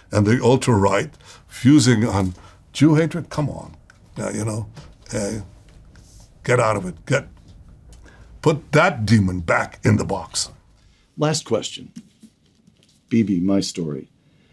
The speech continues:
Speaker 2: My parents' generation was tasked with founding the State of Israel. My generation was tasked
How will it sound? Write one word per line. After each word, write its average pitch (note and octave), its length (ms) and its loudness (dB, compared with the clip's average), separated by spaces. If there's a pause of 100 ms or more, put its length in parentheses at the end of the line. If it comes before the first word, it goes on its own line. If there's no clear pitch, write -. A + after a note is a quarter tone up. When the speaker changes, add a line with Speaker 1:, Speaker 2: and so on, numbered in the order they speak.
(360)
Speaker 2:
My G2+ 200 2
parents' G3+ 600 0
generation G#2+ 720 2
was F2+ 160 -4
tasked A2 440 -2
with E2 140 -6
founding A2+ 420 2
the G2+ 100 -6
State F#2+ 260 -2
of F2+ 100 -4
Israel. C#2 400 -10 (920)
My A2 220 2
generation G#2+ 640 2
was F2 120 -6
tasked E2+ 540 -8